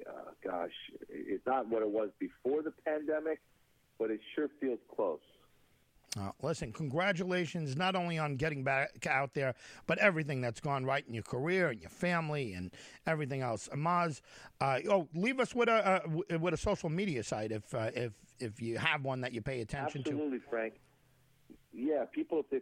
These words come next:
Speaker 1: follow me at Maz Jobrani, M A Z J O B R A N I, I'm very active on Instagram and on Twitter and somewhat on Facebook. Um, and yeah, I try to, I try to post funny stuff when I can,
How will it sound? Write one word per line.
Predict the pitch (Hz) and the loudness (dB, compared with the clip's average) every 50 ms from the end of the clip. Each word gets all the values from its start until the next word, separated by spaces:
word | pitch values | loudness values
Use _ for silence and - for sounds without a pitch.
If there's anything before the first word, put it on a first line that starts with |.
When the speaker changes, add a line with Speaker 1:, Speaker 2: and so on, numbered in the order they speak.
| - | -2
Speaker 1:
follow | - 139 147 147 147 143 | -2 -2 0 0 0 0
me | 143 139 139 131 - - | 0 0 -2 -2 -2 -2
at | 123 127 135 135 - 120 | -2 -2 -2 -2 -4 -4
Maz | 117 117 117 120 120 113 110 104 | -2 0 2 2 0 0 -2 -2
Jobrani, | 104 107 107 104 107 107 107 113 113 117 117 120 - - | -2 -2 0 0 0 0 0 0 0 0 0 -2 -2 0
M | 110 110 113 | -2 0 0
A | 113 110 107 104 95 87 87 87 | 0 0 0 0 -2 -4 -4 -2
Z | 98 107 110 110 110 110 107 - - - | -2 0 0 2 0 0 -2 -4 -6 -4
J | - 98 98 98 101 104 - 101 | 0 2 2 2 2 0 0 0
O | 98 95 92 90 95 95 | 0 0 0 -2 -6 -4
B | 101 101 101 101 107 - | -2 0 0 0 0 2
R | 92 95 95 101 98 - - | 2 4 4 2 0 0 -2
A | 95 95 98 98 - 95 95 95 | 0 0 0 0 -2 -2 -2 -2
N | 92 | -2
I, | 98 - - 92 95 92 95 98 101 - - - - - - - - - - - | -4 -2 -2 0 2 2 2 0 0 -4 -8 -20 -20 -16 -12 -10 -10 -8 -6 -4
I'm | 104 104 98 - - | -4 -4 -4 -4 -2
very | 104 110 113 110 107 107 101 | 0 2 2 2 2 2 2
active | 101 101 104 - - - 98 90 85 | 2 0 -2 -2 -2 -2 -2 0 0
on | 95 92 92 | 0 -2 0
Instagram | 95 98 95 - - 101 95 85 95 92 95 92 92 90 90 | 0 -2 -4 -4 -4 -4 -4 -2 -2 0 0 0 0 0 -2
and | 90 87 | -2 -2
on | 85 - - - - - | -2 -4 -4 -10 -8 -2
Twitter | - 101 98 95 92 92 92 92 90 67 85 | 0 2 2 2 2 2 2 2 0 0 -2
and | 90 85 - - - - | -4 -4 -6 -8 -10 -4
somewhat | - 104 101 98 98 95 92 | -4 -2 0 0 0 0 0
on | 90 87 - - - | 0 -4 -4 -4 -2
Facebook. | 98 95 92 - _ - - 92 90 87 _ _ - - - - - - - - - | -2 -2 -2 -4 _ -4 -2 -2 -2 -2 _ _ -20 -20 -20 -20 -20 -20 -14 -8 -4
Um, | 87 87 85 85 82 85 - - | -2 0 0 -2 -2 -4 -6 -4
and | 104 123 | -2 0
yeah, | 156 - 113 | 0 0 0
I | - - | -2 0
try | - 123 | 0 0
to, | 120 110 - - - - | 0 0 -2 -6 -6 -6
I | 113 | -6
try | - - 127 113 | -2 0 0 0
to | 107 | 0
post | - - - 104 101 - - - | 0 -2 -2 -2 -2 -2 -4 -2
funny | - 98 95 95 90 - | -2 -2 -2 -2 -6 -4
stuff | - - 92 90 - - | -2 0 0 0 0 -2
when | 95 90 | -2 -2
I | 87 85 80 - - | 0 -2 -2 -4 -4
can, | - 90 90 90 90 90 | -2 -2 0 -2 -2 -4